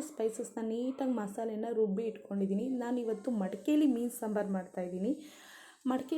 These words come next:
ಕಾದ್ಮೇಲೆ ಸ್ವಲ್ಪ ಎಣ್ಣೆ ಹಾಕ್ಕೊಂಡು, ಎಣ್ಣೆ ಸ್ವಲ್ಪ ಕಾದ್ಮೇಲೆ ಈರುಳ್ಳಿ, ಹಾಗೆ ಸ್ವಲ್ಪ ಉಪ್ಪು, ಅರಿಶಿನ ಇದಿಷ್ಟನ್ನ ಹಾಕ್ಕೊಂಡು ನೀಟಾಗಿ ಈರುಳ್ಳಿ ಕೆಂಪಾಗೋವರೆಗೂ ನೀಟಾಗಿ ಫ್ರೈ ಮಾಡ್ಕೊಳ್ತಾ ಇದ್ದೀನಿ. ನಾನು ಆಗಲೇ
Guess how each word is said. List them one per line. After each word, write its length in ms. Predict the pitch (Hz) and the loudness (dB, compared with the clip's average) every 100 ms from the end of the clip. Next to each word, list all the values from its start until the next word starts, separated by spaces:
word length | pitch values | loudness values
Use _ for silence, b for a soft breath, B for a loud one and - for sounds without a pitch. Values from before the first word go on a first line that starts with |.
| 311 | 0
ಕಾದ್ಮೇಲೆ 440 | 262 233 226 220 254 | -2 0 -2 -2 -2
ಸ್ವಲ್ಪ 320 | 254 254 294 247 208 196 | 0 2 2 0 0 0
ಎಣ್ಣೆ 220 | 220 233 | -2 -4
ಹಾಕ್ಕೊಂಡು, 440 | 202 196 202 196 254 - 220 | -6 -2 2 4 4 4 4
ಎಣ್ಣೆ 220 | 240 277 277 | 4 0 0
ಸ್ವಲ್ಪ 200 | 220 220 208 | -4 -4 -4
ಕಾದ್ಮೇಲೆ 540 | 202 202 214 208 190 285 - B B - 233 | -4 -4 -4 -2 0 -2 -4 B B 0 2
ಈರುಳ್ಳಿ, 400 | 214 202 190 269 269 | 4 4 2 0 -4
ಹಾಗೆ 300 | 220 208 214 202 | -4 -2 -2 -2
ಸ್ವಲ್ಪ 340 | 220 254 - - - 233 | 0 0 0 -2 -2 -4
ಉಪ್ಪು, 280 | - - 285 - 202 | -4 -4 -4 -4 -8
ಅರಿಶಿನ 320 | 202 - 214 196 - 226 | -8 -4 -4 -4 -6 -6
ಇದಿಷ್ಟನ್ನ 580 | 214 220 - 285 269 214 | -4 -4 -4 2 2 2
ಹಾಕ್ಕೊಂಡು 420 | 196 196 220 233 226 | -4 -4 -4 -2 -2
ನೀಟಾಗಿ 580 | 214 247 285 285 269 269 240 | 0 4 2 2 -2 0 0
ಈರುಳ್ಳಿ 300 | 226 240 254 - 220 | -2 0 -2 0 -2
ಕೆಂಪಾಗೋವರೆಗೂ 840 | 214 214 247 240 226 214 202 240 214 | 0 -4 -4 -2 2 2 2 -2 -2
ನೀಟಾಗಿ 360 | 214 - 202 - | -2 -4 -4 0
ಫ್ರೈ 160 | 202 208 | 2 2
ಮಾಡ್ಕೊಳ್ತಾ 500 | 202 196 196 190 - 175 | -2 -4 -4 -4 -2 -4
ಇದ್ದೀನಿ. 220 | 185 240 B B B B 247 | -2 -4 B B B B 0
ನಾನು 160 | 247 226 226 | 2 2 0
ಆಗಲೇ 200 | 247 | 2